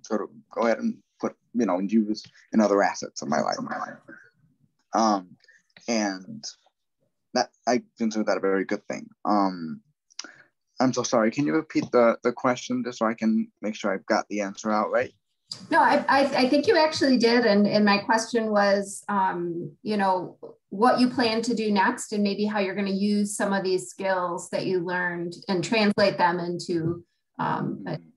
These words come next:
Speaker 1: Mm-hmm.
Speaker 2: another, another
Speaker 1: Mm-hmm.
Speaker 2: project for yourself, hopefully full-time employment if you're graduating.
Speaker 1: <laughs> Um, that's, that's the goal, right? That's always the goal, to find future work and move on to the next stage of life. It's, um, but,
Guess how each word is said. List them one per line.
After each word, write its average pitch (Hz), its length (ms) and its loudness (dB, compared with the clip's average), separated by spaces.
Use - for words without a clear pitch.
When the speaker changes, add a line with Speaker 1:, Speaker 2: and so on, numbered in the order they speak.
Speaker 1:
Mm-hmm. 175 60 -4
Speaker 2:
another, - 380 -4
another 233 280 4
Speaker 1:
Mm-hmm. - 80 2
Speaker 2:
project - 380 -16
for 165 120 -4
yourself, - 480 -2
hopefully 254 360 2
full-time 247 400 2
employment 190 580 -2
if 147 60 -12
you're 165 120 -6
graduating. - 560 -4
Speaker 1:
<laughs> - 80 0
Um, 139 520 4
that's, 170 300 4
that's 190 240 -4
the 190 100 -8
goal, 143 240 -2
right? 113 240 -8
That's 135 180 -16
always 139 260 -2
the 120 100 -8
goal, 104 180 -6
to 104 60 -14
find 113 380 -4
future 135 260 -6
work 120 420 0
and 101 300 -10
move 139 160 -2
on 110 140 0
to 120 80 -12
the 110 100 -2
next 107 200 -10
stage 113 260 -2
of 95 80 -8
life. 95 280 -2
It's, - 240 -20
um, 82 360 -4
but, 127 260 0